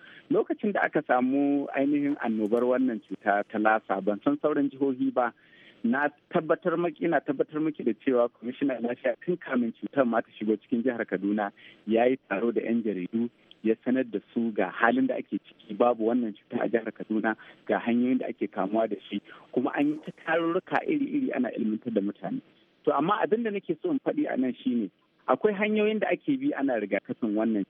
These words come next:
cuta. Babban tambaya shine mutane sun san waɗannan hanyoyi da ake yin rigakafin wannan cuta ko ko ba su sani ba. Shin sai an je a gaya maka na, na farko dai an ce ɓera ne. Hanyar da za a bi a, a, a, a, a dakatar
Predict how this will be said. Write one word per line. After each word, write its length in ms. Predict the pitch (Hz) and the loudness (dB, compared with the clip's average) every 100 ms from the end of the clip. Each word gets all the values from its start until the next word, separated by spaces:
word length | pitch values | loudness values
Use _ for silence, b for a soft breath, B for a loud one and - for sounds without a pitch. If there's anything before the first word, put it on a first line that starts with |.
| - | -6
cuta. 300 | 87 - 87 _ _ _ _ _ _ _ - | -6 -4 -4 _ _ _ _ _ _ _ -2
Babban 400 | 214 127 147 240 | 2 2 2 0
tambaya 420 | 208 170 175 165 139 | 0 2 2 2 -2
shine 220 | - 165 139 | -2 0 0
mutane 480 | 160 - 165 160 165 | -2 -2 0 0 0
sun 140 | 165 160 | -2 0
san 120 | 170 | 0
waɗannan 420 | 175 175 165 165 147 | 0 0 2 2 2
hanyoyi 480 | 151 160 160 165 | 2 2 2 0
da 80 | - | 0
ake 160 | - - | -4 0
yin 480 | 151 156 139 123 107 - _ _ _ | 0 0 0 -2 -4 -10 _ _ _
rigakafin 580 | 123 117 127 127 175 165 | -2 2 0 0 0 0
wannan 280 | 156 165 151 | 0 0 -2
cuta 280 | - 123 160 | -4 -4 0
ko 120 | 180 | 0
ko 160 | 160 143 | 0 -2
ba 100 | 107 | -2
su 160 | - _ | -8 _
sani 240 | 123 113 | 0 2
ba. 180 | 98 95 - b b | 0 -2 -4 b b
Shin 220 | - 170 - | 2 2 2
sai 100 | 175 - | -2 0
an 200 | 180 175 | 0 2
je 100 | 156 | 2
a 140 | 185 151 | 0 0
gaya 260 | 156 165 | 2 2
maka 280 | 147 156 147 | 2 0 0
na, 140 | 131 170 - | 0 -2 -2
na 100 | 160 | -2
farko 320 | 196 - 185 | -2 0 0
dai 100 | 170 | 0
an 160 | 170 160 | -2 -2
ce 80 | - 165 | -2 -2
ɓera 300 | 113 113 113 | 2 2 2
ne. 120 | 104 82 _ _ _ _ _ - | -2 -6 _ _ _ _ _ 0
Hanyar 380 | 185 226 214 | 2 2 2
da 80 | 165 | 2
za 120 | 151 180 | 0 0
a 40 | 147 | -2
bi 220 | 135 170 - _ - | -2 -6 -6 _ 0
a, 100 | 123 - - | 0 0 2
a, 100 | 120 117 - | 4 4 4
a, 100 | 117 - | 2 4
a, 180 | 117 110 - | 0 2 0
a 40 | |
dakatar 440 | 117 156 - 185 | 2 2 0 -2